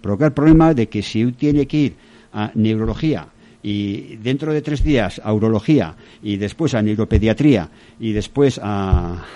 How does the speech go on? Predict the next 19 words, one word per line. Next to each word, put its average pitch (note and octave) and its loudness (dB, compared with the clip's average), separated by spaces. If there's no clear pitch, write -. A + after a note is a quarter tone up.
a, G2+ -6
a G2 -4
traumatología G#2 0
y G#2+ 2
a A2 2
ortopedia, D#3 2
pues G2+ -10
al - -6
final C#3+ -6
igual, D3+ -4
eh, F2 -12
y - -8
sobre F2+ -12
todo C3 -4
en - 0
los C3 -4
primeros C3+ -2
años, D3 6
pues - -4